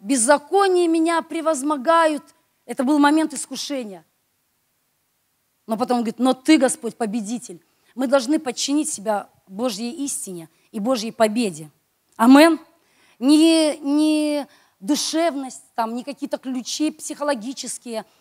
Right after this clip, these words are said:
не выведут тебя из состояния угнетения, когда ты произвёл разделение, твои грехи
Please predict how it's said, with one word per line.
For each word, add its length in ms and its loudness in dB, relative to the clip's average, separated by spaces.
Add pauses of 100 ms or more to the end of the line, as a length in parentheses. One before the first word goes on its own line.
(200)
не 120 0
выведут 420 -2
тебя 240 -4
из 120 -10
состояния 680 -6 (280)
угнетения, 880 -4
когда 320 -6
ты 320 -2
произвёл 500 -6
разделение, 720 -6 (160)
твои 280 0
грехи 520 -8